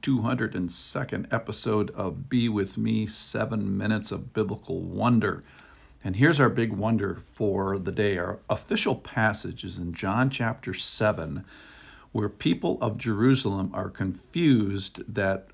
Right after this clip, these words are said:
the authorities let Jesus teach in the temple of, of, uh, of Jerusalem.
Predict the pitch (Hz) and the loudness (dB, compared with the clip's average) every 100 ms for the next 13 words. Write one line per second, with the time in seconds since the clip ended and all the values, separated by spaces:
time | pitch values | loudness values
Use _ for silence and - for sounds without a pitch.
0 | _ 123 123 110 98 - 156 165 135 110 | _ -12 -4 -4 -4 -4 0 4 4 2
1 | 101 101 98 - - - 131 135 135 127 | -2 -4 -4 -4 -4 4 4 4 2 -2
2 | - - 131 123 - - 98 95 - - | -6 -6 0 0 -2 -8 -4 -4 -6 -10
3 | - - - 107 104 - 95 113 107 _ | -2 0 0 -2 -4 -6 -8 -8 -12 _
4 | _ - - 101 101 90 92 98 95 92 | _ -20 -8 -6 -4 -6 -8 -8 -6 -8
5 | 92 - _ 110 90 - 95 101 107 101 | -10 -18 _ -2 -2 -2 2 4 4 2
6 | 73 - | -6 -10